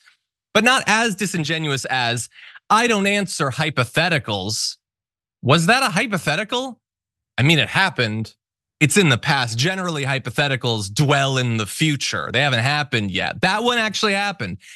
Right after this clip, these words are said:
And I'm not saying that there aren't elements that are hypothetical, but you know that legally he couldn't just not certify the election. Like, you know that that's the case, right? By the way, he's a senator.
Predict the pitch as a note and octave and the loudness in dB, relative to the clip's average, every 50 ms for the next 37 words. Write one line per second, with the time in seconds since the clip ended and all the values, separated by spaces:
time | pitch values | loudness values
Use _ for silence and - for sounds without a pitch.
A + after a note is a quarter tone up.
0 | - - F3 G3+ A3 A#3+ B3 C#4+ - - C4+ B3 A#3 A3 G3+ F3+ A3 A3 G#3+ G#3 | -4 0 2 2 2 2 0 0 -2 -2 -2 0 0 0 0 0 0 0 -2 -4
1 | - - E3+ G3 G#3 G#3 F#3+ E3+ D3+ D3 C#3 - - - D#3 C#3+ C#3 D3+ D#3 D3 | -6 -4 -4 -2 0 0 0 0 0 -2 -2 -6 -4 -4 0 0 2 0 0 0
2 | C#3 B2 - F#3+ G3 F#3+ E3 - - A#2+ G#2+ G2 B2+ B2 A#2+ A2+ - _ _ _ | -2 0 0 2 2 0 -2 -2 -2 -4 -2 0 0 0 0 0 -4 _ _ _
3 | _ _ _ _ _ - C3 D#3 A3+ D4 E4+ F4 C#4 A3+ B3+ D4 F4+ F4 D4+ E3 | _ _ _ _ _ 0 4 4 4 4 4 2 2 0 2 2 2 0 0 0
4 | C3+ C#3+ A#2+ A#2+ C#3+ E3+ G3+ E3+ C#3+ C#3 C3+ B2+ B2 A#2+ A#2 B2 A2+ - - E3 | 0 -2 -4 -4 -4 -4 -4 -4 -4 -4 -2 0 0 0 0 -2 -2 0 2 2
5 | D#3+ C3 C3 A#2+ A2+ A2 B2+ A2+ - C3 B2+ A#2+ A#2 - - - - C#3 B2 A2+ | 2 0 -2 -4 -2 0 0 0 2 2 2 2 0 -2 -2 0 0 0 0 0
6 | - A#2+ A2 G2 G2 G2 B2 F3+ F#3 - - - A2 F#2 F2 F#2+ G#2+ - _ - | -2 -2 -2 0 0 0 0 0 0 -2 -4 -4 -2 -2 -2 -2 -4 -4 _ 0
7 | D3 F3 F#3 E3 E3+ F#3 F#3+ E3+ C3 A2+ A#2 A#2 G2 - - B2+ B2 A2 G2+ - | 2 2 2 4 2 0 0 0 -2 -2 -2 -2 -4 -4 -2 -2 0 0 -2 -4
8 | - - - G#2+ - - E3+ F3 C3+ G#2 G2 - - - G#2 F2+ F2+ G2 G2 - | -8 -8 -6 -6 -4 0 2 2 2 2 0 -2 -2 -2 0 0 0 0 -2 -4
9 | _ _ _ _ _ _ _ _ - A#3+ C4 A#3 A#3+ C4+ C#4 G#3 C3+ A2+ - _ | _ _ _ _ _ _ _ _ 0 2 2 2 2 0 0 0 -2 -6 -8 _
10 | _ - D#4+ G4+ E4 E4+ A3+ - - C#4 A#3 D#3+ B2 G#2 E2+ - | _ -2 0 0 0 -4 -6 -4 -4 -4 -4 -4 -4 -6 -6 -8